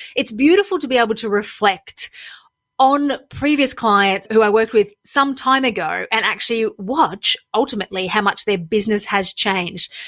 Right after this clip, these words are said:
So Sophia and I started working, I want to say somewhere between eighteen and fifteen months ago, and I supported her to make the first hire for her business. When she came to me, she had been talking about hiring for months. Months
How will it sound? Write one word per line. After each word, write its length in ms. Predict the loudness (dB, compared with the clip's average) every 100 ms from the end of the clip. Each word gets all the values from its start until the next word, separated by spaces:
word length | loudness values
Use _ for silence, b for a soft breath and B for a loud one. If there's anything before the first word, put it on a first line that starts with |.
| B
So 140 | 0 0
Sophia 460 | 0 -2 0 2
and 60 | 2
I 100 | 2
started 280 | 2 2 2
working, 260 | 0 0
I 40 | -2
want 100 | 0
to 60 |
say 100 | 0
somewhere 220 | 0 0 0
between 300 | 0 -2 -2 -2
eighteen 640 | -2 -2 2 4 4 4
and 180 | 0 2
fifteen 400 | 0 2 0 2
months 240 | -2 0 -2
ago, 400 | 2 2 2 0 B B B B
and 120 | 0 0
I 60 |
supported 540 | 0 -2 2 2 4 4
her 120 | 4
to 100 | 4
make 420 | 4 0 0 -8 _
the 100 | -2
first 600 | -2 2 4 4 2 -4 -8
hire 580 | 0 0 2 -2 -4 -6
for 140 | -4
her 160 | 0 0
business. 580 | 0 -6 -10 -6 -6 -6 B B B _ -4
When 200 | 0 2
she 160 | 2 0
came 320 | -2 -4 -4
to 140 | -4
me, 260 | -4 -2 0
she 240 | 2 2
had 240 | 2 0 0
been 220 | -4 -4
talking 400 | 0 0 0 0
about 240 | 2 0
hiring 440 | 0 0 2 0 -4
for 220 | 0 2
months. 580 | 2 0 -4 -14 -14 -14 b b -2
Months 420 | 0 2 0